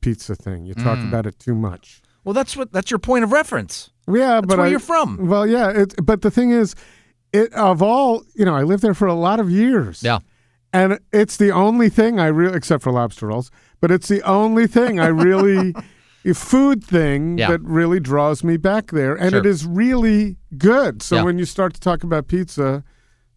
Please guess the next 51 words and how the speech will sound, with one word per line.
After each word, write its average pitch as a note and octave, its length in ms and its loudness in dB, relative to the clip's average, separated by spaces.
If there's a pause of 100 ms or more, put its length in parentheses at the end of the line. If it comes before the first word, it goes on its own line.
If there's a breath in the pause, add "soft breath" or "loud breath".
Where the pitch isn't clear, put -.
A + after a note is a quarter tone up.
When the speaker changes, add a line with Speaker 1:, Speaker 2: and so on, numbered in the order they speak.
Speaker 1:
uh, C3 280 -4
it C#3+ 120 -2
always C#3+ 240 0
comes C3 240 -2
up B2+ 160 -2
in A#2+ 100 -2
my A#2+ 180 -2
head A#2 280 -2
as G2 180 -8
a, G#2+ 140 -4
as G#2+ 180 -10
a G#2+ 60 -6
benchmark. A2 500 -6 (100)
But, F#3+ 300 0 (320 soft breath)
you E3+ 100 0
know, E3+ 120 2
we've D3+ 160 2
had E3+ 160 2
a D3 40 -2
pizza F3+ 300 0
revolution E3 580 0
in C#3 160 0
here C#3 220 0
actually E3 380 -2
since G#3 320 -4
Sarah B2 300 -2
was A2+ 200 -6
on. A2 220 -4
There's G#2+ 140 -8
been C3 180 -6
a B2 80 -4
lot C3+ 320 -4
of - 80 -10
pizza C3+ 320 -4
going G2+ 340 -6
on. F#2 320 -18
Speaker 2:
Yep. C3 160 -4 (360)
Speaker 1:
And, A#2+ 440 -4 (100)
uh, A#2 440 -2
Sarah's C#3 500 -4
will B2 140 -6
stand B2+ 320 -4
the A2 40 -6
test B2 320 -6
of - 60 -20
time A#2 420 -4
as G2+ 120 -14
one A#2 140 -6
of A2+ 60 -6
the G2 60 -12
best G#2 460 -8